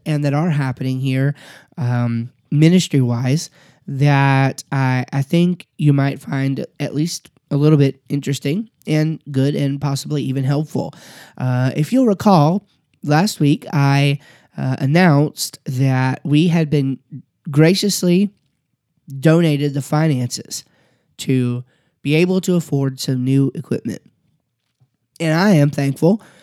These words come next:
to say that here I am this morning, uh, recording with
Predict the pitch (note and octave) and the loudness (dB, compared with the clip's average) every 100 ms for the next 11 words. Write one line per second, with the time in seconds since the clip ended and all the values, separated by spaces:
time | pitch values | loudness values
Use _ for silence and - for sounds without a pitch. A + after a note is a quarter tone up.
0 | _ - E3+ D3 D#3 F3+ D#3 D3 F#3+ G#3 | _ -8 -4 0 0 0 -4 -2 0 2
1 | G3 D3+ D3 F#3+ - - C#3+ D3 - F3+ | 2 0 0 -2 -6 -6 0 0 2 2
2 | E3+ D#3+ G3 _ _ _ - C3 B2+ C3+ | 4 2 -2 _ _ _ -6 -2 2 2
3 | C3+ - _ _ _ _ C#3+ D3 G#3 A3 | 0 -4 _ _ _ _ -4 2 6 6
4 | C#3+ C#3+ F3 _ _ - C3+ D#3+ G3+ | 6 2 -2 _ _ -4 2 4 2